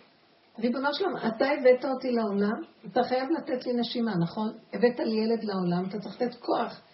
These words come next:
שהוא יקשיב לי. הוא לא מקשיב לי,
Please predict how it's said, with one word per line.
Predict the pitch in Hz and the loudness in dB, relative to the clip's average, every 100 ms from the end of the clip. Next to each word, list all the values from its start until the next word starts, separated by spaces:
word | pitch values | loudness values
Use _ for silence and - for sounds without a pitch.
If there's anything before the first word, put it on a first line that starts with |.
| - - - - | -20 -20 -20 -12
שהוא | - 214 | -6 -2
יקשיב | 202 202 302 190 | -2 0 -2 0
לי. | 170 - - _ _ _ _ | -2 -4 -16 _ _ _ _
הוא | - 202 | -4 2
לא | 196 247 | 4 4
מקשיב | - 240 185 | 4 0 2
לי, | 208 233 | 2 2